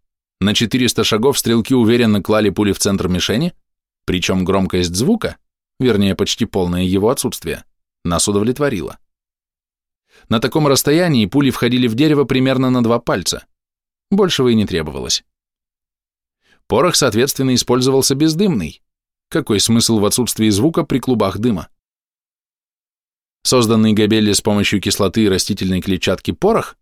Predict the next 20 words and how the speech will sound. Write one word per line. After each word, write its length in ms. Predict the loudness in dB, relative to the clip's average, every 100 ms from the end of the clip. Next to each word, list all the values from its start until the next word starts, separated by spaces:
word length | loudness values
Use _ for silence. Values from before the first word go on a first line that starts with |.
| _
с 100 | -4
которым 380 | 0 2 2 2
он 100 | 2
меня 200 | 0 0
познакомил 560 | 0 0 0 0 2
еще 320 | 0 0 -2
при 140 | -2 -2
первой 280 | 0 0 0
нашей 260 | -2 -2
встрече, 480 | -4 -2 -4 -6 -12 _ _ _ _ _ _ _ _
в 120 | -4 0
моем 300 | 2 2 4
мире, 200 | 4 2
по-моему, 400 | 0 2 2 0
назывался 640 | 2 2 2 2 2 0
пироксилиновым. 880 | 0 -2 0 -2 0 0 -2 -8 -12 _ _ _ _ _ _ _ _ _
Такой 300 | -4 0 -2
порох 400 | 0 0 2 -2
боится 440 | -2 0 0 -2 -2
влажности, 640 | -2 -2 -2 -2 -2